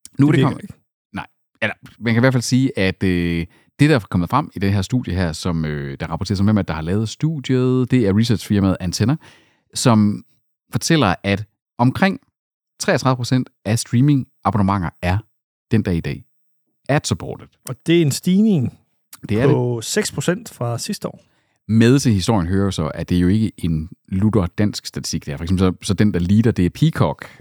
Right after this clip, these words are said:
Speaker 1: øh, som vi jo ikke har i Danmark, et, hvor at otteoghalvfjerds procent har et reklamefinansieret tier.
Speaker 2: Men Netflix, de introducerede også først et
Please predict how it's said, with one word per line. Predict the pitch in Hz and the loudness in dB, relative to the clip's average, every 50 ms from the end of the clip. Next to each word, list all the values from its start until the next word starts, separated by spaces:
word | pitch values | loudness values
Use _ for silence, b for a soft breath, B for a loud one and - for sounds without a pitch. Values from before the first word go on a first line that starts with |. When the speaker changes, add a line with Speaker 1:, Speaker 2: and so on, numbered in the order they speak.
| - | -6
Speaker 1:
øh, | - 85 80 76 73 | -4 -2 -2 -2 -2
som | - 80 | -4 -4
vi | 76 | -2
jo | 80 | -2
ikke | 80 - | -2 0
har | 101 - 165 | 0 0 2
i | 104 | 0
Danmark, | 80 90 90 98 104 104 - _ _ _ _ | 0 2 2 2 0 0 -4 _ _ _ _
et, | - 104 95 - | -8 -8 -6 -2
hvor | - 104 107 95 | 0 0 2 2
at | 87 90 87 - - _ _ _ _ | 0 -2 -6 -8 -14 _ _ _ _
otteoghalvfjerds | - 135 151 165 165 123 98 82 90 101 104 | 2 4 4 4 4 2 0 0 0 -2 -2
procent | - - 90 - 104 101 - - - _ _ _ _ - | -2 -4 -4 -2 -2 -4 -4 -8 -16 _ _ _ _ -6
har | - 104 104 87 - | -4 -2 -2 -2 -4
et | 69 - | -8 -10
reklamefinansieret | 80 78 - - 85 87 95 98 - - 78 73 73 - - 73 69 73 - _ _ _ | -10 -8 -6 -6 -4 -4 -4 -6 -6 -8 -8 -8 -8 -8 -10 -10 -12 -12 -18 _ _ _
tier. | - - 90 85 78 85 90 - _ _ _ _ _ | -8 -4 -4 -4 -4 -6 -10 -12 _ _ _ _ _
Speaker 2:
Men | - 127 | -4 0
Netflix, | 135 151 180 165 - 175 165 147 - - - | 2 2 2 2 2 2 2 2 0 -4 -2
de | 170 147 139 | 0 2 2
introducerede | 135 123 - - 123 117 - 190 180 143 127 | 2 2 0 -2 -2 0 2 2 4 4 2
også | 123 117 - | 0 -2 -2
først | 131 127 120 - - | -2 -2 -2 -4 -8
et | - - | -14 -18